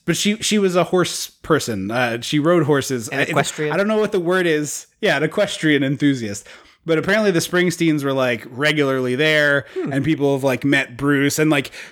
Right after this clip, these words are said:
Speaker 1: people were like, "You gotta be kinda chill about it. Like, the, he's here for his kid. Like,
Speaker 2: Oh,
Speaker 1: don't be
Speaker 2: shit.
Speaker 1: shitty to him," kinda thing. Yeah, but what I'm saying is, I'm pretty sure this is a situation where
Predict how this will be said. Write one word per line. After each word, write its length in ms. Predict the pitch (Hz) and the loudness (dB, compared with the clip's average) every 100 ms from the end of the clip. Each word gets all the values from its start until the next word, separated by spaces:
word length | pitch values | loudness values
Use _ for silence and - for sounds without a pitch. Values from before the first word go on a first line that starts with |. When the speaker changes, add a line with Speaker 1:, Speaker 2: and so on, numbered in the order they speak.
| - | -2
Speaker 1:
people 260 | 196 160 | 0 2
were 80 | 165 | 2
like, 240 | 160 147 131 | 2 0 -4
"You 100 | 151 | -4
gotta 180 | 165 165 | 0 2
be 100 | 160 | 0
kinda 220 | 156 151 | 0 -2
chill 300 | - 202 190 | 0 2 2
about 300 | 180 175 170 | 2 4 4
it. 80 | 147 | 2
Like, 300 | 147 139 - | 0 -4 -10
the, 260 | 151 147 127 | -4 -4 -2
he's 220 | 147 160 - | 0 0 2
here 180 | 170 | 0
for 160 | 165 156 | 2 0
his 100 | 143 | -2
kid. 380 | - 180 160 151 | 0 2 2 2
Like, 120 | 143 | 2
Speaker 2:
Oh, 20 | |
Speaker 1:
don't 120 | 151 143 | 2 2
be 60 | |
Speaker 2:
shit. 200 | - 156 | 2 2
Speaker 1:
shitty 120 | 147 139 | 0 0
to 160 | 151 | 0
him," 100 | 139 139 | 0 -2
kinda 240 | 139 135 | -4 -4
thing. 240 | 131 127 110 - - _ - | -6 -8 -8 -20 -20 _ -2
Yeah, 240 | 175 131 - _ - | 0 -2 -8 _ -2
but 180 | 202 - - | -2 -2 -6
what 140 | 160 | 0
I'm 80 | 190 | 0
saying 260 | 180 208 185 | 2 2 4
is, 200 | 165 160 - | 2 0 -4
I'm 160 | 160 170 | 0 0
pretty 240 | - 262 | 2 2
sure 180 | - 208 | 2 2
this 220 | 165 170 | 2 0
is 60 | 170 | -2
a 40 | 160 | 0
situation 520 | 180 160 156 156 143 | 0 2 0 0 -2
where 280 | 139 131 | 0 -2